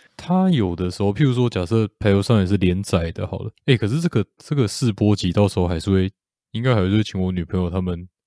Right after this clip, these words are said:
帮忙听一下这样，这样他就会发现欸。啊，算了，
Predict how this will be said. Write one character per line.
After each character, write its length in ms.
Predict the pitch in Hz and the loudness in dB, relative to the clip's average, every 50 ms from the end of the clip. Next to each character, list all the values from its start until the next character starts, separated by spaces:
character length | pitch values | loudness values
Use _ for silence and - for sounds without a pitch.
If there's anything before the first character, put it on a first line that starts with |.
| _ _ - | _ _ -6
帮 140 | 98 95 92 | -4 -4 -2
忙 180 | 90 87 87 | -4 -6 -8
听 260 | - - - 92 90 87 | -8 -6 -6 -4 -4 -4
一 80 | 82 | -6
下 300 | 82 - - 90 87 82 | -8 -6 -6 -4 -4 -4
这 100 | - 90 | -6 -8
样， 160 | 82 78 80 82 _ _ _ _ | -8 -8 -10 -14 _ _ _ _
这 100 | - 120 | -6 -2
样 80 | 110 | -2
他 60 | 104 104 | 0 0
就 140 | - 101 | 0 0
会 40 | 95 | 0
发 200 | - - 87 90 | 0 0 0 0
现 180 | - - 92 82 82 | 0 -2 -4 -6 -6
欸。 120 | - - - _ _ _ _ _ - - | -8 -14 -18 _ _ _ _ _ -14 -10
啊， 160 | 98 85 82 | -10 -10 -10
算 240 | 80 - 95 92 85 | -10 -10 -8 -8 -8
了， 100 | 85 | -8